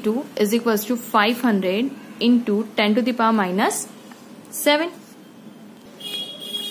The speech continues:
ओके, अब ये देखिए थोड़ा सा अब equation बन रही है हमारी, क्यों ना मैं इसको,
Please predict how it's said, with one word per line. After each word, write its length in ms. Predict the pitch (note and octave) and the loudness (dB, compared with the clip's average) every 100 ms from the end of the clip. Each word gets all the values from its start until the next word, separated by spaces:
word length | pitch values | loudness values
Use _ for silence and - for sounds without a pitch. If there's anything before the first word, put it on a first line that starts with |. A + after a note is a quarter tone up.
| - - - - A3+ | -8 -10 -16 -4 -4
ओके, 240 | G#3+ E3 - - - - - | -2 -6 -10 -18 -20 -16 0
अब 140 | B3+ C4+ | 4 6
ये 100 | C#4+ | 6
देखिए 280 | C4 B3+ D#4 C4+ | 2 2 0 4
थोड़ा 180 | B3+ B3 | 4 4
सा 200 | C4+ C4 | 4 4
अब 120 | A#3 - | 2 -4
equation 480 | G#3 A#3 A3+ C4+ C4 | -4 2 2 6 4
बन 120 | A3 | 4
रही 200 | G3+ G3 | 4 2
है 80 | A3 | 2
हमारी, 380 | G#3 F#3 F3+ A#3+ - - - - - | 2 2 0 -4 -6 -18 -20 -10 2
क्यों 120 | C4+ | 4
ना 120 | C#4+ | 6
मैं 140 | D4 C#4+ | 4 2
इसको, 420 | A#3 - C4+ C4 | 0 0 2 2